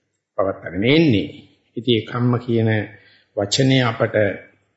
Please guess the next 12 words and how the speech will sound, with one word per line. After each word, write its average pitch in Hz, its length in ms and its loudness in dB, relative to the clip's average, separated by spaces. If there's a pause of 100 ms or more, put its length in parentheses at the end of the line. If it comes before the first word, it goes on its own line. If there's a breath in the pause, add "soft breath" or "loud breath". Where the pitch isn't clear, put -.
(960)
ඉස්මතු 113 380 -4
කරලා 101 320 -6
දෙන්නේ 101 520 -4
සර්වජන් 120 560 -8
වහන්සේ 104 400 -10
විසින් 107 380 -10
දේශනා 117 480 -4
කරන්න 104 320 -4
ඉදිච්ච 98 400 -10 (920 loud breath)
අ, 117 60 -6 (120)
නිබ්බේධික 123 800 2
සූත්‍රය. - 520 -6